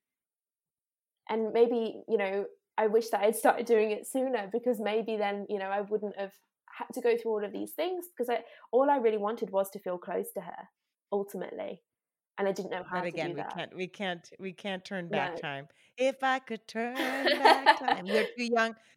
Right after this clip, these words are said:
Speaker 2: You're too young to know what reference
Speaker 1: I
Speaker 2: that
Speaker 1: know that
Speaker 2: song is, or
Speaker 1: song.
Speaker 2: do you
Speaker 1: I
Speaker 2: know?
Speaker 1: know the
Speaker 2: You
Speaker 1: song,
Speaker 2: do?
Speaker 1: yeah.
Speaker 2: Oh, okay, okay,
Speaker 1: <laughs>
Speaker 2: okay. No. <laughs>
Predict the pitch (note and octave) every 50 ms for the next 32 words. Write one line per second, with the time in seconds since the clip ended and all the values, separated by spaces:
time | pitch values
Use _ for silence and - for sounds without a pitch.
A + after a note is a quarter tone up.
0 | - - - A#3 B3 A#3+ - D4 C#4 B3 A#3+ A#3+ A#3 A#3+ A3+ - A#3+ A#3 G#3+ G#3
1 | G3+ G3+ G3 F#3 E3 - F3+ F#3+ F#3 F#3 - G3 F3 - D4 F#4 A#4+ D5 D5+ C#5+
2 | B4 A#4+ A4 G4+ - - D4 B3 A#3+ B3 - B4+ - B4+ - - F4 G#4+ C5+ C5
3 | A#4 F#4 - C4 A#3+ - A4+ C4 C4+ C#4+ D#4+ D#4+ F#4 A#4 - C4 C4+ C4 C4+ A3
4 | F#3+ F3+ F3+ - - G3 D#3+ D#3+ - - - - - - - - - A#3 - -
5 | G3+ A3 - - -